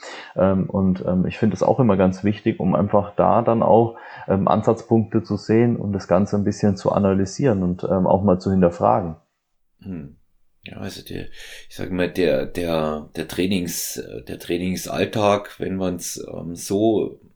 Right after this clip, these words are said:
Speaker 2: integrieren muss, wie wir es einfach auch haben. Wir, es ist ja unser Beruf, das wird ja sehr oft immer vergessen.
Speaker 1: Ja,
Speaker 2: Ja.
Speaker 1: ja.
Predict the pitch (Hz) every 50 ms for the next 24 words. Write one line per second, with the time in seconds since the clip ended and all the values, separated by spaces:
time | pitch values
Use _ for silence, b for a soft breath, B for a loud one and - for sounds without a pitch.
0 | _ - - - - _ _ - - 104 101 - - - - - - 98 90 85
1 | 87 90 101 123 127 - - - 85 82 80 90 98 123 120 - - - - 85
2 | 87 85 87 85 - 80 - - - 73 73 - - - 104 110 123 110 98 82
3 | 78 78 78 78 73 - B B B B B B B - 95 90 - - - 78
4 | 73 92 90 98 87 - - 80 78 85 117 151 160 120 - - - - 85 82
5 | - - 190 190 - - 85 80 80 85 82 78 - - - - - - 78 80
6 | - - 76 - - 131 135 - - 131 64 - - - - 107 104 - 76 76
7 | 76 87 98 95